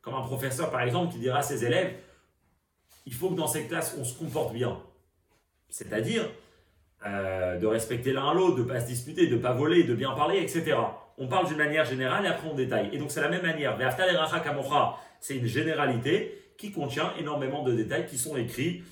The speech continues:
justement dans la Torah. Aval adayin yesh makom lishol, mais il reste encore une question à comprendre. Bameh dvarim amurim, kasher hapratim, shayachim liklal,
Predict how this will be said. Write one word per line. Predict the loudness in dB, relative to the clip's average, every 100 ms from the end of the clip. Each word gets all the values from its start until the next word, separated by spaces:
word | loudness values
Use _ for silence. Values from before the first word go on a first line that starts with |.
| -18
justement | -10 -4 -2 0 0
dans |
la | -2
Torah. | -4 -6 -8 -14 _ _ _ _ _ _ -6
Aval | 4 6
adayin | 6 4 2
yesh | 0 0
makom | 0 0
lishol, | 0 0 0
mais | 0
il |
reste | -2 -2
encore | -2 0
une | -2
question | -2 -4
à | -6
comprendre. | -6 -8 -10 -14 -20 _ _ -20 _
Bameh | -2 6 8 8
dvarim | 6 4 4
amurim, | 0 0 0 0 0 0 -2
kasher | -4 -4 -2 -2
hapratim, | -2 0 0 0 -4 -4 -4
shayachim | -4 -2 -2 -4 -4
liklal, | -4 -6 -2 0 0 -2